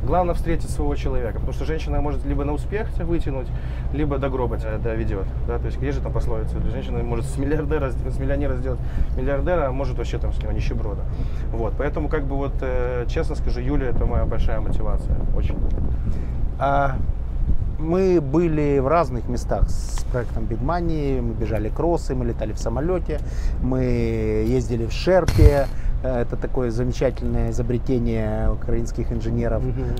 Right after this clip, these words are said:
Speaker 2: Э, машина, э, которая проходит все невероятные препятствия.
Speaker 1: Мгм.
Speaker 2: Мы были в офисах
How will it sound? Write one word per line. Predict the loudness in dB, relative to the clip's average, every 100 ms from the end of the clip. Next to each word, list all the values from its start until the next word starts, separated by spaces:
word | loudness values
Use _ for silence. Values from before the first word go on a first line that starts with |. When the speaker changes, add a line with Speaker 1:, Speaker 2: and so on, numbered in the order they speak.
| -2
Speaker 2:
Э, | -2 -2 -2 -2 -2 -2 0
машина, | 0 0 0 0 0 -2 0 0 0 0 -4
э, | -4 -4 -4 -4
которая | -2 -2 -2
проходит | -2 -2 0 -2 -2 -4 -4 -4 -4 -2
все | -2 0
невероятные | 0 0 0 0 -2 -2 -2 -2
препятствия. | -4 -2 -2 -2 -4 -4
Speaker 1:
Мгм. | -2 -2 0
Speaker 2:
Мы |
были | 2 2
в | 2 4
офисах | 2 2 -2